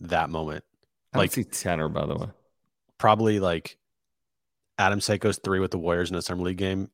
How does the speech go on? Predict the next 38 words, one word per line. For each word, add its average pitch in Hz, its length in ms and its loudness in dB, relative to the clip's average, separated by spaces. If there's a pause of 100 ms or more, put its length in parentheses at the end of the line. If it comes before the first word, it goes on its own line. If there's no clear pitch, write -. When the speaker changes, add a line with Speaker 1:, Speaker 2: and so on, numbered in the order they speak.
Speaker 1:
and 92 140 -4
then 90 160 -2
Lamont 82 340 -2
Butler 80 400 -4
hitting 78 220 -6
that 73 160 -8
game 78 420 -8
winner 80 400 -6 (160)
against 80 520 -8 (520)
F 95 120 -8
A 98 60 0
U. 92 60 0
Speaker 2:
They're 65 240 -8
one 95 200 0
and 87 100 0
the 82 40 -4
same. 78 240 -4
Tenor, 120 300 0
T 113 380 0
E 85 40 4
N 104 120 2
O 98 160 6
R? 131 280 -2 (300)
Speaker 1:
T 104 240 -8
E 107 40 0
N 101 120 -2
O 90 220 -2
R. 80 420 -2 (100)
Speaker 2:
It 101 80 -8
doesn't 92 280 0
show 82 200 -2
up. - 320 -4 (400)
Speaker 1:
No, 101 80 -2
on 87 60 -2
the 90 60 -6
App 95 160 0
Store? 165 280 2 (480)
Speaker 2:
Yeah. 78 120 -6